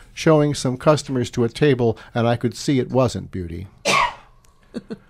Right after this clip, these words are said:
Sometimes I couldn't tell right away because of the reflections of cars in the window,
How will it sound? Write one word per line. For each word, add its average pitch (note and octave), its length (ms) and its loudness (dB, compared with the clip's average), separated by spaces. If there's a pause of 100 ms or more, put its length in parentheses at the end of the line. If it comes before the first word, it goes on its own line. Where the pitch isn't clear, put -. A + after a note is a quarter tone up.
(580)
Sometimes B3+ 540 4
I F#3 100 6
couldn't E3+ 300 2
tell A#3 300 4
right A#2+ 200 2
away G#2+ 360 2
because C3+ 400 2
of C3 160 0
the C3 80 0
reflections C#3+ 720 -2
of A#2+ 120 -4
cars D3 440 0
in A#2+ 100 -4
the A#2 80 -2
window, A2+ 500 -2